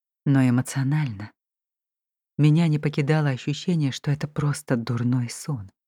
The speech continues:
Сейчас я проснусь и окажусь снова в машине, мы спокойно доедем до клиники, и все будет хорошо.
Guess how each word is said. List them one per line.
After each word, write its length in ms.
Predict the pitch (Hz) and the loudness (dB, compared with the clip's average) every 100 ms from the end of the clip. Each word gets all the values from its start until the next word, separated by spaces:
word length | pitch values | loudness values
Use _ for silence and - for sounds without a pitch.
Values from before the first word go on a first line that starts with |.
| _ _ - | _ _ -10
Сейчас 400 | 147 - 147 143 | -6 -2 -2 -2
я 80 | |
проснусь 500 | 139 131 - 180 - | -4 -4 0 0 0
и 40 | 139 | -6
окажусь 380 | - 147 160 - | -4 -4 -4 -2
снова 280 | 160 147 | 0 0
в 80 | 127 | 0
машине, 580 | 139 131 - 180 156 147 _ _ - | -2 -2 0 2 0 -4 _ _ -2
мы 100 | 170 | -2
спокойно 600 | - 165 151 190 160 139 | -2 -6 0 2 4 2
доедем 440 | 143 151 147 131 | 2 0 0 0
до 120 | 127 143 | 0 -2
клиники, 500 | 185 180 156 147 - | 0 0 0 -2 -8
и 220 | - 151 | -6 -6
все 400 | - - 165 170 | -8 -6 -2 -2
будет 360 | 147 156 165 | -2 -2 -4
хорошо. 720 | - 165 170 175 - 143 127 | -6 -4 -2 -4 -6 -8 -10